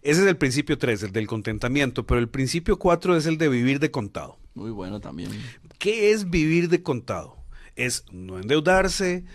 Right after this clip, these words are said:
Speaker 1: no ser ava-, avalista o aval, o no, no prestar aval ni ser fiador de nadie. Eh, la palabra nos enseña que por qué si yo hago una cosa de estas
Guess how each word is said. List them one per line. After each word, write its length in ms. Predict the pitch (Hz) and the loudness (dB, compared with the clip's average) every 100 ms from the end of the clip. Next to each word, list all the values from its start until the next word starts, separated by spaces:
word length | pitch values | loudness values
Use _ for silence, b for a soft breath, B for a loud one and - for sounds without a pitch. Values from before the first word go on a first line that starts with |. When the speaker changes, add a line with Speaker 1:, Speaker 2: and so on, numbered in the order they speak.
| B - | B -14
Speaker 1:
no 240 | 87 92 | -12 -10
ser 400 | - 123 127 123 - | -8 -6 -6 -10 -10
ava-, 1300 | 98 92 90 90 87 87 85 85 85 82 80 78 | -8 -6 -8 -8 -8 -8 -10 -10 -12 -12 -14 -14
avalista 1080 | 80 85 113 175 - - 147 147 143 120 82 | -10 -6 -2 -2 -4 -2 0 2 2 0 -4
o 200 | 85 82 | -8 -8
aval, 600 | 85 143 170 165 160 151 | 0 2 2 0 -2 -4
o 120 | 101 | -6
no, 160 | 98 107 | -8 -8
no 140 | 110 | -6
prestar 320 | 131 - 139 | -6 -2 2
aval 300 | 139 135 139 | 4 4 2
ni 80 | 160 | 0
ser 180 | 127 110 | -4 -6
fiador 360 | - 104 95 101 | -4 -4 -4 -4
de 100 | 135 | 0
nadie. 380 | 156 175 165 120 B B B B B | 2 4 2 -2 B B B B B
Eh, 580 | 117 117 117 113 113 113 | -4 -2 -2 -2 -4 -4
la 180 | 123 123 | -6 -2
palabra 320 | 127 127 151 | 0 2 2
nos 160 | 160 147 | 0 -2
enseña 400 | 127 143 143 147 | -2 -2 -2 -4
que 120 | 143 | -6
por 340 | - 113 110 - | -6 -4 -4 -6
qué 480 | - 156 160 147 B B B | 0 2 2 0 B B B
si 240 | - 92 | -10 -10
yo 440 | 90 110 120 139 - | -4 -2 0 0 -2
hago 300 | 107 123 135 | 0 2 2
una 200 | 131 131 | 0 -2
cosa 300 | 127 127 135 | -2 -4 -2
de 100 | 123 | -2
estas 280 | 117 - 123 | -4 -8 -12